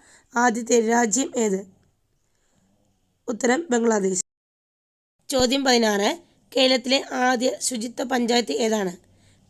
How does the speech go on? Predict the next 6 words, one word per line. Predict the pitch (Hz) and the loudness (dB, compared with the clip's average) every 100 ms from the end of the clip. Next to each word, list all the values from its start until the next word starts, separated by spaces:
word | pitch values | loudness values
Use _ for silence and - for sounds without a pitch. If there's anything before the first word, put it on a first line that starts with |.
| 247 | 0
കേരളത്തിലെ | 233 233 226 254 302 - _ 233 | 2 2 2 0 0 -6 _ -2
ആദ്യ | 226 233 220 247 247 - | 2 2 2 0 -2 -8
ശുചിത്വ | - 240 240 - | -8 -6 -6 -6
പഞ്ചായത്ത് | 254 240 226 240 240 - 233 | -2 0 0 0 -2 -4 -4
ഏതാണ്? | 208 196 180 - _ _ _ _ _ _ _ _ _ _ _ - | -2 -2 -4 -10 _ _ _ _ _ _ _ _ _ _ _ -8
ഉത്തരം | 254 214 226 277 330 | -6 0 2 2 -2